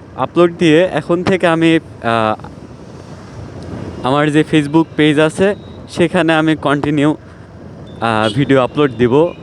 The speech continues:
এক কথায়, ওখানে আমি রেগুলার থাকব। তো, আপনাদের কাছে একটাই রিকোয়েস্ট, সেটা হচ্ছে, আহ, আমার Facebook-এ এই ভিডিওটা আপনারা এখন যেখান থেকে দেখছেন, এটা হচ্ছে আমার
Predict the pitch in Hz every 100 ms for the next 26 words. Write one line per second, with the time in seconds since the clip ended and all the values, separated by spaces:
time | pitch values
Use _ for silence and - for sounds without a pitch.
0 | - 139 139 175 196 170 180 175 170 139
1 | 139 139 110 - 110 127 170 - - -
2 | _ _ - 156 151 151 - - 160 170
3 | 165 165 147 - 160 139 127 156 139 147
4 | 180 - - - _ - - - - -
5 | - - 131 143 143 - 151 147 143 -
6 | - - - - - - - - - -
7 | - - - - - - 107 117 117 -
8 | 127 143 147 143 131 - - - - -
9 | - - - - - - - - - -
10 | - 139 135 139 139 151 147 147 - -
11 | 131 127 143 135 147 143 139 131 117 95
12 | 139 135 131 139 135 123 139 143 135 135
13 | 131 120 - 156 156 - - - - -
14 | 113 135 139 131 - 139 131 135